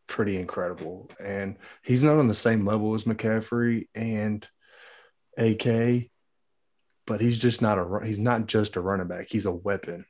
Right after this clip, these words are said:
And so I feel like, you know, you gotta pay those weapons. And I think there's, that's their way of showing Aaron that they,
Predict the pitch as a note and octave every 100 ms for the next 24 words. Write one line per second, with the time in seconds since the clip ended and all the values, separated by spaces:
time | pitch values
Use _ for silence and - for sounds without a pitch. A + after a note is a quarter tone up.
0 | _ - F#2+ - F#2+ F#2+ G2 - G2+ G2
1 | F#2+ F#2+ F#2 - _ _ G2+ G2+ G2 G2
2 | G2 _ _ _ _ _ _ _ _ -
3 | - F#2 - - A#2+ A2 A2 G#2+ G#2+ G2+
4 | G#2+ G#2 G2+ G2 G2+ G#2+ G#2 - G2+ G2
5 | - _ - A#2+ - A2+ A2 A2 G#2+ G2
6 | - G#2+ G#2 G2+ G2+ G2+ G2 F#2+ F#2+ -